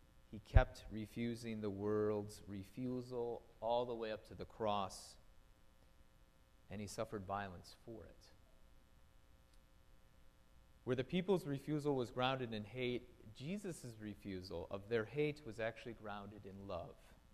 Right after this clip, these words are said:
And that love, Christ's love, is a unique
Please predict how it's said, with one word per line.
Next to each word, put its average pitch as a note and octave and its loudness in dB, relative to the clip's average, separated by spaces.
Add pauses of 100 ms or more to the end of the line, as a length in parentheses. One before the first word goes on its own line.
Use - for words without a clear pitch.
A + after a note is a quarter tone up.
(1200)
And A2 -8
that B2+ 2
love, F2+ 4 (160)
Christ's C3+ -4
love, A#2+ 0 (100)
is G#2+ -10
a A2 -2
unique A#2 -6